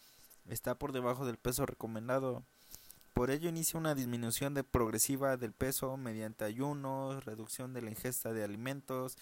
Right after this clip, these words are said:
y normalmente comienza con la eliminación de los carbohidratos, ya que existe la falsa creencia de que estos engordan.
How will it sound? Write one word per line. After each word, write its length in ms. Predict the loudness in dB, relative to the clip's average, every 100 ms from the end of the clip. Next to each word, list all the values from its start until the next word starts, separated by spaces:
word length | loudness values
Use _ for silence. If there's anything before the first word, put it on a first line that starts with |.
| -16 -18 -18 -10
y 80 | -4
normalmente 600 | -2 0 0 -2 -2 -2
comienza 400 | -2 -2 0 0
con 200 | 0 -2
la 40 |
eliminación 580 | -2 -2 0 2 2 0
de 80 | 2
los 200 | 0 2
carbohidratos, 880 | 0 2 2 4 4 6 4 4 -4 _ _ _ _ _ _ _ -12 -12 -14 -18 -18 -2
ya 160 | 2 2
que 80 |
existe 360 | 2 2 2 4
la 140 | 4
falsa 320 | 4 2 0 -2
creencia 720 | -2 -2 -2 2 2 2 -2
de 220 | -4 -2
que 100 | 0
estos 240 | 2 2
engordan. 640 | 2 2 2 2 -2 -4